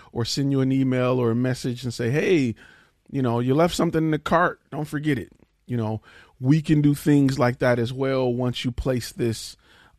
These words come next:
um, code on your website. It, it plays a part into advertising. If you have a,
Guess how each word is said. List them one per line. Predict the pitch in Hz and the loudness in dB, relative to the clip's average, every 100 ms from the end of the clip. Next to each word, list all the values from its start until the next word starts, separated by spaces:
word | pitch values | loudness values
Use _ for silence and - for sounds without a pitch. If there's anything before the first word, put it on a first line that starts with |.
| - | 0
um, | 117 120 117 113 - | 2 2 0 -4 -6
code | - - 127 117 | -2 0 2 2
on | 113 | 0
your | 113 | 0
website. | 113 120 113 113 110 - _ | 2 2 0 -2 -2 -4 _
It, | - - | -16 -4
it | 135 - | -4 2
plays | 160 147 139 | 6 6 6
a | |
part | 123 - 135 120 _ | -2 0 0 0 _
into | 120 117 120 - | -6 -4 -8 -4
advertising. | 120 113 113 104 107 107 | -2 -2 -4 -4 -4 -6
If | 104 135 | -6 -4
you | 139 | 0
have | 123 123 | 0 -2
a, | 131 123 | -2 -2